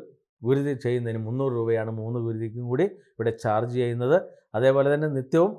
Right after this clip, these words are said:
ഒരു രൂപ നാണയം തലയ്ക്കൊഴിഞ്ഞ് വെച്ച് പ്രാർത്ഥിച്ച്, "എൻ്റെ കലൂർ പേരമംഗലം വാഴും നാഗരാജാവേ, എന്നെയും എൻ്റെ കുടുംബത്തെ ഒന്ന് രക്ഷപ്പെടുത്തി തരണേ" എന്ന പ്രാർത്ഥനയോട് മുന്നോട്ട് പോയാലും ജീവിത സൗഭാഗ്യങ്ങളിലേക്ക് എത്തിപ്പെടുവാൻ സാധിക്കും എന്ന യാഥാർത്ഥ്യം കൂടി അറിയുക. അതേപോലെ ആയിരത്തെട്ട് എണ്ണ ദീപങ്ങൾ കൊളുത്താം, ആയിരത്തെട്ട്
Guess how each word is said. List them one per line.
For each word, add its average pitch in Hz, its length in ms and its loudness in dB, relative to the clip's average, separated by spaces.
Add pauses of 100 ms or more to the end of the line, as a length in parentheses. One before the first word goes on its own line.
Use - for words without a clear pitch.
ഒരു 123 180 -4
രൂപ 123 240 0
നാണയം 117 320 -4
തലയ്ക്കൊഴിഞ്ഞ് 123 420 -2
വെച്ച് 113 200 -6
പ്രാർത്ഥിച്ച്, 120 420 0 (340)
"എൻ്റെ 127 200 2
കലൂർ 156 300 2
പേരമംഗലം 120 540 -2
വാഴും 110 200 -2 (100)
നാഗരാജാവേ, 117 640 2 (360)
എന്നെയും 175 240 0
എൻ്റെ 123 200 -2
കുടുംബത്തെ 131 360 -2
ഒന്ന് 120 160 -4
രക്ഷപ്പെടുത്തി 135 520 -2
തരണേ" 113 240 0
എന്ന 107 160 -8
പ്രാർത്ഥനയോട് 113 500 -2
മുന്നോട്ട് 117 300 -6
പോയാലും 139 340 4 (380)
ജീവിത 127 220 2 (120)
സൗഭാഗ്യങ്ങളിലേക്ക് 120 640 0
എത്തിപ്പെടുവാൻ 110 500 -4
സാധിക്കും 117 400 -2 (260)
എന്ന 127 100 -4 (100)
യാഥാർത്ഥ്യം 110 420 -2
കൂടി 110 180 0
അറിയുക. 120 220 4 (400)
അതേപോലെ 147 380 2 (520)
ആയിരത്തെട്ട് 135 460 4 (100)
എണ്ണ 135 120 2 (100)
ദീപങ്ങൾ 135 400 0
കൊളുത്താം, 113 360 -2 (160)
ആയിരത്തെട്ട് 113 460 -4